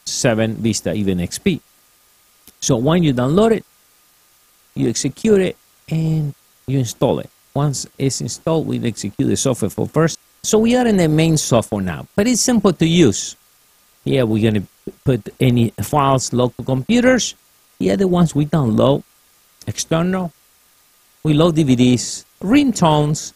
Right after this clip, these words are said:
and these, this is different formats. What it make it nice, and I show you right now. You have an Apple. Depends on the version you have. You have an iPhone eight. Click an iPhone eight, and then now you can exchange it to an, in a phone, um, iPhone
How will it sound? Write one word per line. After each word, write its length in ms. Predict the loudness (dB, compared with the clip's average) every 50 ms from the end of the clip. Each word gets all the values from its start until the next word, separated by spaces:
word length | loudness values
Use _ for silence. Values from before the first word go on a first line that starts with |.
| _ _ -6
and 180 | -4 -2 -2 -2
these, 400 | -2 -2 -2 -4 -6 -8 -8 -6
this 220 | -6 -6 -6 -6
is 80 | -8 -6
different 500 | -2 -2 -2 -2 -2 -2 -4 -4 0 2
formats. 560 | 4 4 4 4 0 -2 -4 -4 -6 -10 -8
What 200 | -6 -6 -4 -2
it 40 | -2
make 220 | -2 -2 -2 -2 -4
it 80 | -4
nice, 300 | -2 -2 -2 -2 -2 -4
and 100 | -4 -6
I 40 | -6
show 160 | -4 -4 -4
you 160 | -2 -2 -2
right 240 | -2 -2 -2 -4 -2
now. 300 | -2 -2 -2 -2 -2 -6 _ _ _ _ _ _ _ _ _ _ _ _ _ _ _ _ _ _ _ _ _ _ _ -2
You 120 | 0 0
have 120 | 0 0 -2
an 140 | -2 -2
Apple. 400 | -2 -2 0 0 0 0 0 -2 -6 _ _ _ _ _ _ _ _ _ _ _ _ _ _ _ _ _ _ _ _ -20 -20 _ _ _ -4
Depends 360 | -4 -2 0 0 0 2 2
on 60 | 2 0
the 80 | 0
version 380 | 2 2 2 2 2 0 0 2
you 80 | 2
have. 320 | 2 2 2 2 0 -2 -2
You 140 | 0 2 2
have 180 | 2 2 2 0
an 160 | -2 -2 -2
iPhone 500 | -2 0 0 0 0 0 -2 -4 -4 -2 -2
eight. 280 | 0 0 0 -2 -4 -8 _ _ _ _ _ _ _ -6
Click 160 | -6 -4 -2
an 100 | -2 0
iPhone 380 | 0 -2 -2 -2 -4 -4 -2 -2
eight, 180 | -2 -2 -4
and 160 | -4 -4 -4 -2
then 140 | -2 -2
now 80 | 0 0
you 180 | 0 0 0 -2
can 160 | -2 -4 -6
exchange 400 | -6 -6 -4 -2 0 0 0 -2
it 100 | -4 -6 -6
to 80 | -6
an, 260 | -6 -6 -6 -8 -8 -6 -6
in 140 | -6 -6 -6
a 60 | -8
phone, 300 | -6 -6 -6 -6 -8 -10 -14 _ -12
um, 440 | -10 -8 -8 -8 -10 -12 -14 -12 -6
iPhone 400 | -4 -4 -4 -4 -4 -8 -8 -8